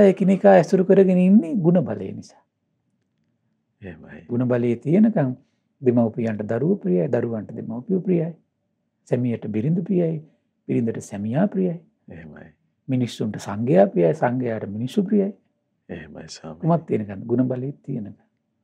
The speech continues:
Speaker 2: ස්වාමීනි, මොන තරම් සොඳුරු ගුණ මාණික්‍යද ඒක?
Speaker 1: ගුණ මාණික්‍යයක්.
Speaker 2: එහෙමයි ස්වාමීනි.
Speaker 1: ආන් ඒකයි. ඒතර බලන්න, එන මේ, අ, ඊළඟට විස්තර කරන සද්දා ලෝකේ පිය රූපං සාත රූපං.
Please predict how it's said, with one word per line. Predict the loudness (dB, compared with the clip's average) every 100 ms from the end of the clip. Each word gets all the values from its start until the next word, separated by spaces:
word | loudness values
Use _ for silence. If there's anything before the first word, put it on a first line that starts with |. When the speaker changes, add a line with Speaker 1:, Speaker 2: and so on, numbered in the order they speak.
| -10
Speaker 2:
ස්වාමීනි, | -6 -4 -4
මොන | -6 -6
තරම් | -6 -6 -6
සොඳුරු | -6 -8 -4 -4
ගුණ | -4 -4 -4
මාණික්‍යද | -4 -4 -6 -10 -8 -8 -6
ඒක? | -6
Speaker 1:
ගුණ | -4 -2
මාණික්‍යයක්. | 0 -2 -4 -8 -14 _ _
Speaker 2:
එහෙමයි | -18 -16 -16 -18
ස්වාමීනි. | -20 -20 -20 _ _ _ _ _ _ _
Speaker 1:
ආන් | -14 -8 -6
ඒකයි. | -6 -8 -14 -16 _ _ _ _ _ _ _ _
ඒතර | -2 2
බලන්න, | 6 6 6 4 4 2 0 -10 _ _ _ _ _ _ _ _ -12
එන | -4 0
මේ, | 4 4 4
අ, | 2 0 -2
ඊළඟට | -4 2 2 2
විස්තර | -4 2 2
කරන | 2
සද්දා | 2 2 4 4 6
ලෝකේ | 6 4 4 0
පිය | 0 2 2
රූපං | 4 0 -2 -10
සාත | -6 -6 -4
රූපං. | -6 -6 -10 -8 -4